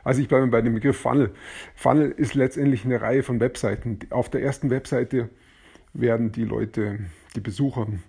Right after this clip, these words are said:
ähm, bekommen sie schon was angeboten und die Idee ist jetzt, dass sie da eine Aktion ausführen sollen und dann mit dieser einen Aktion auf die nächste Webseite kommen und da wieder eine Aktion machen sollen. Also jede Webseite macht genau, hat zum Ziel genau eine Aktion.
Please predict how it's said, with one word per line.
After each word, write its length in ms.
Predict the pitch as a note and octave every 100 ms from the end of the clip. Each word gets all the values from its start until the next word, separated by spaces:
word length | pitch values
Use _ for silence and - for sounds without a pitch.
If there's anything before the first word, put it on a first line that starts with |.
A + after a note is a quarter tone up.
| - - _ -
ähm, 480 | A2+ G#2+ G2 G2 F2+ - - - -
bekommen 300 | C3+ D3 C3
sie 80 | A2+
schon 140 | A#2
was 160 | A2 -
angeboten 600 | E3+ F#3 E3+ E3+ E3+ D#3
und 320 | B2+ B2 -
die 160 | B2+ B2+
Idee 300 | A#2+ C#3 E3
ist 140 | -
jetzt, 540 | C3+ - - - -
dass 140 | B2+ A#2
sie 120 | C3
da 200 | A#2 A#2
eine 320 | B2+ C#3+ C3
Aktion 360 | A2 - E3 E3
ausführen 420 | C#3 - C3+ C3
sollen 340 | B2+ C3 C3 - - - - - -
und 440 | B2 A2 A2 -
dann 460 | A2 A2+ A#2 A2+ -
mit 220 | C#3 C#3
dieser 160 | B2 A#2+
einen 160 | A#2+
Aktion 320 | A2+ - B2
auf 140 | A2 -
die 100 | C3
nächste 380 | D#3 F3+ - C#3
Webseite 440 | C#3 C#3+ B2+ B2+
kommen 400 | C#3 B2 B2 B2
und 140 | A#2+
da 140 | G#2 G#2+
wieder 260 | E3 D3+
eine 220 | - C#3 C#3
Aktion 500 | - C#3 C#3 C3+ B2
machen 220 | A#2 A#2+
sollen. 200 | C3+ B2+
Also 160 | A2+
jede 240 | A#2 C#3 C3
Webseite 400 | A#2+ - B2+ B2
macht 240 | G#2+ -
genau, 440 | B2+ A2 A2 A2+ G#2
hat 200 | - -
zum 140 | A2
Ziel 220 | - D3+
genau 220 | B2 A2 -
eine 320 | A2 A2+ -
Aktion. 380 | G2+ G#2 A2